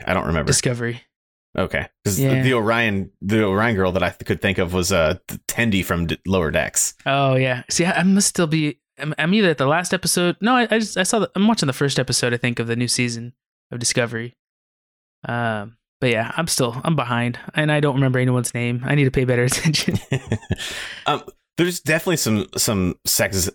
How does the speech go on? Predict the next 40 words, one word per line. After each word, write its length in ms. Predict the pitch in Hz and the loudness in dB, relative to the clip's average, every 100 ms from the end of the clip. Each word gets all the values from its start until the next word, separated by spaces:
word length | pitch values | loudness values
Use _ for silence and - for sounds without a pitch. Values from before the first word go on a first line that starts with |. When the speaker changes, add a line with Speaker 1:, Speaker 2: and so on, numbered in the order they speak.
| - | -2
Speaker 1:
sexism 520 | - 104 120 101 95 | -2 0 0 0 2
going 240 | 95 92 | 2 2
on 200 | 92 90 | 2 2
in 220 | 87 95 87 | 2 0 2
this 280 | 87 - - | 2 2 0
episode, 440 | 90 - 92 85 | -2 -2 -2 0
though. 120 | 92 | 2
Like, 200 | 95 101 - - | 2 -2 -6 -12
from 160 | - 160 | -4 -2
the 100 | 135 | -2
very 380 | 98 127 135 127 | -2 0 2 2
get-go 400 | 90 107 - 98 | 0 0 0 2
when, 240 | 95 92 | 2 0
uh, 380 | 80 87 85 82 - | 2 2 2 0 -4
Kirk's 320 | - 123 - | -2 0 0
like, 220 | 110 95 - - | -2 -2 -12 -8
uh, 140 | - 107 | -4 -2
"Get 260 | 92 170 | -2 -2
me 120 | 175 160 | 0 0
that 160 | 139 | 0
historian, 640 | 110 117 - 120 123 98 87 | 0 -2 2 2 4 2 2
uh, 180 | 82 | 2
McGivers," 840 | 92 110 - - 143 113 98 85 - | 2 0 -2 -2 0 2 2 0 0
or 100 | 92 | 0
whatever 320 | 95 92 90 | 2 0 0
her 160 | 90 92 | 0 0
name 240 | 87 87 | 0 0
is, 380 | 80 78 - - - | -2 -2 -2 -4 -4
Speaker 2:
Mm-hmm. 240 | 135 135 | -4 -2
Speaker 1:
and 240 | 87 85 - _ _ - | -2 -4 -8 _ _ -8
Spock 320 | - 101 90 | -2 -2 -2
corrects 340 | - 101 87 - | -2 0 0 -2
it, 160 | 80 - 101 | -4 -8 -6
corrects 320 | - 95 - | -2 0 0
him, 60 | 90 - | -2 -4
it's, 220 | 90 - - - | -4 -6 -8 -2
it's 220 | 98 - | -2 -2
MacGyver's, 720 | 95 92 92 87 - 78 - - - _ | -4 -2 0 -2 -2 -4 -4 -8 -16 _
and 400 | - 92 85 82 - _ _ _ _ | -4 -2 -2 -6 -10 _ _ _ _
he, 160 | - | -8